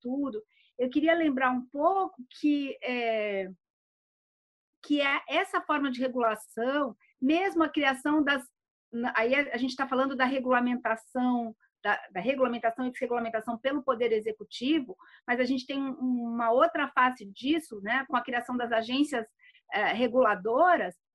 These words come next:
isso é uma produção normativa de controle de atividade que foi privatizada, né?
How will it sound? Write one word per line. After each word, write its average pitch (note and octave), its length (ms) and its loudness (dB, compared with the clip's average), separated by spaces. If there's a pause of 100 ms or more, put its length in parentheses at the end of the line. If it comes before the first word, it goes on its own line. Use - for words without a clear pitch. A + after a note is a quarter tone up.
(280)
isso F#4+ 480 0
é E4 520 4 (920)
uma C4+ 220 -2
produção D4+ 520 0
normativa D#4+ 600 2
de D4 120 -4
controle D4 500 0
de D4+ 80 0
atividade D4+ 520 -2
que D#4 120 -8
foi F4+ 140 -4
privatizada, E4+ 1120 0 (140)
né? D4 240 -2